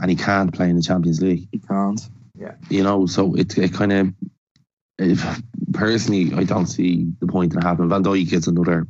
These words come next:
Speaker 1: bonus that he can play Champions League football as well. Um, so I just, I, f-, fingers crossed Coutinho stays. Um,
Speaker 3: I, I, I
Speaker 1: I
Speaker 3: can't see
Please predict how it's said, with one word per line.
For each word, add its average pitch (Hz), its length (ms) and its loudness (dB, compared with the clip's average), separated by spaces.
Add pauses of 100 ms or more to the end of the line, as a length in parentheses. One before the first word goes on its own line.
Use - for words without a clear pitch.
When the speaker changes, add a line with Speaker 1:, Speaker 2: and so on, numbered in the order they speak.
Speaker 1:
bonus 85 440 0
that 85 200 -4
he 92 180 -2
can 90 240 0
play 82 320 2
Champions 80 440 0
League 80 160 0
football 82 400 0
as 80 80 2
well. 85 240 0 (680)
Um, 87 480 2 (840)
so 110 240 2
I 110 60 4
just, 92 180 4
I, - 120 2 (340)
f-, - 400 -4
fingers 90 320 0
crossed 87 380 -2
Coutinho 85 420 0
stays. 85 480 0
Um, 85 640 0 (400)
Speaker 3:
I, 127 260 -6
I, 113 120 -2
I - 100 -6
Speaker 1:
I 90 120 8
Speaker 3:
can't 101 300 2
see 92 300 0